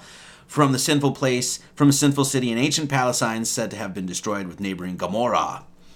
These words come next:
for, uh, by fire from heaven." Sodomy is sexual intercourse involving anal or, uh, or oral copulation.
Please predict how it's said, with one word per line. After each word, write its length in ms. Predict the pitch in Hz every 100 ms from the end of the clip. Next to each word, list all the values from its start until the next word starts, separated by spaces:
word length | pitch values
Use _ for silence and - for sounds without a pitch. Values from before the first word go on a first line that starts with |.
| - - - -
for, 420 | - - 104 87 -
uh, 200 | 92 90
by 120 | 90
fire 440 | - 107 104 90
from 460 | 87 - 87 87 85
heaven." 520 | - 117 110 85 69 - - - -
Sodomy 640 | - 151 165 170 127 104
is 360 | 95 113 110 101
sexual 640 | - - - 131 135 131
intercourse 420 | 120 123 120 104
involving 640 | 107 98 104 95 95 98 - -
anal 300 | 101 95 92
or, 240 | 87 80 - -
uh, 360 | 95 85 - - 73 -
or 160 | 98
oral 400 | 90 92 87 82 85
copulation. 640 | 92 87 - 76 - -